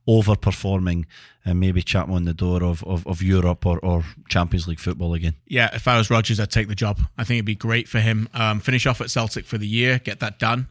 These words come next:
Speaker 2: There's nothing left for him to accomplish there.
Speaker 1: The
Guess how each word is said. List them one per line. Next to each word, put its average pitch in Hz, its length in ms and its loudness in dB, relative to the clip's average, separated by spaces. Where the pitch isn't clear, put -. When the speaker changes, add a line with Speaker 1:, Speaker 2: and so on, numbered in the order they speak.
Speaker 2:
There's 110 160 -6
nothing 120 480 2
left 107 220 -2
for 110 80 -4
him 104 180 0
to 104 140 -6
accomplish 101 460 -4
there. 113 280 0
Speaker 1:
The 98 120 -2